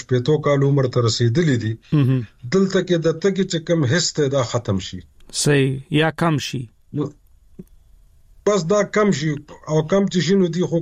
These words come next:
Speaker 1: کوي نه.
Speaker 2: او.
Speaker 1: نو دا د دې د کور خلکو لپاره لازم دي
Speaker 2: مهم.
Speaker 1: چې ده ته په خپله اوبه یا شودې یا څه جوس په دې سر-، طریقې سره د ده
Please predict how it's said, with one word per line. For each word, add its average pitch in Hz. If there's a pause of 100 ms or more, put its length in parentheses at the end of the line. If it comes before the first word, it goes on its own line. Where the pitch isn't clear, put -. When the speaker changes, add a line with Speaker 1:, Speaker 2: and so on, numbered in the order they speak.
Speaker 1:
کوي 196
نه. 160 (280)
Speaker 2:
او. 147
Speaker 1:
نو 165 (100)
دا 196
د 185 (120)
دې 196 (100)
د 180
کور 208
خلکو 180
لپاره 170 (120)
لازم 151
دي 131 (320)
Speaker 2:
مهم. 139
Speaker 1:
چې 151 (100)
ده 180
ته 180 (260)
په 147
خپله 170
اوبه 151 (1200)
یا 156 (180)
شودې 156 (220)
یا 151 (300)
څه 147 (160)
جوس 165 (120)
په 160
دې 165 (120)
سر-، 151 (120)
طریقې 139
سره 143
د 135
ده 151